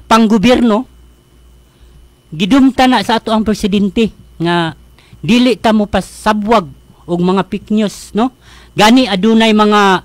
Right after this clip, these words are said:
ah, mga penalty ni ana, mga kaigsunan. Atong, ah, nagpakatap s-, nagpakatap sa maong fake news, mga kaigsunan, na mga penalty sa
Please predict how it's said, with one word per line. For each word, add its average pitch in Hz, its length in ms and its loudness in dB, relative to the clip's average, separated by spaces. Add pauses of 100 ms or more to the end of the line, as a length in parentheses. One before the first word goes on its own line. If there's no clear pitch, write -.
(500)
ah, 180 560 2
mga 196 280 0 (120)
penalty 220 480 2
ni 220 80 2
ana, 214 240 0
mga 196 240 -4
kaigsunan. 208 560 -4 (400)
Atong, 196 480 0 (480)
ah, 160 600 -2 (500)
nagpakatap 190 800 -2
s-, - 320 -12
nagpakatap 202 800 -2
sa - 160 -6
maong 202 480 -2
fake - 240 -8
news, 202 320 0
mga 190 240 -4
kaigsunan, 196 320 -4
na 170 240 -4
mga 196 240 -4
penalty 190 400 -2
sa 180 320 -6